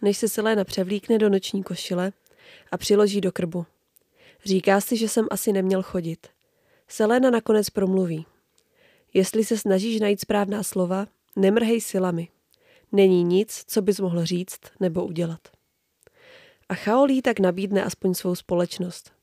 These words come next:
jenže ona ji nechce. A on odpoví, že něco chtít a něco potřebovat jsou dvě různé věci. A tak mu dovolí zůstat,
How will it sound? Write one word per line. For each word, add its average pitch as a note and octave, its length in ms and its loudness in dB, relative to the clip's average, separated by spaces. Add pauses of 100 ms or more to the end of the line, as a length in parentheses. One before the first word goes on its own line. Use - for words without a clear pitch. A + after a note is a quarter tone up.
(240)
jenže F#3 320 2
ona G3 200 2
ji G#3+ 140 4
nechce. F#3 420 -6 (960)
A F#3+ 100 2
on F#3+ 160 2
odpoví, A3 580 -2 (320)
že - 160 4
něco F#3 280 4
chtít - 520 -6 (300)
a G3 80 0
něco F#3+ 280 2
potřebovat G3+ 680 -4
jsou F3+ 220 -2
dvě F3 220 0
různé G3 340 0
věci. E3 400 -8 (1120)
A - 60 -4
tak C4+ 180 2
mu B3+ 120 2
dovolí G3+ 360 4
zůstat, F3 440 -8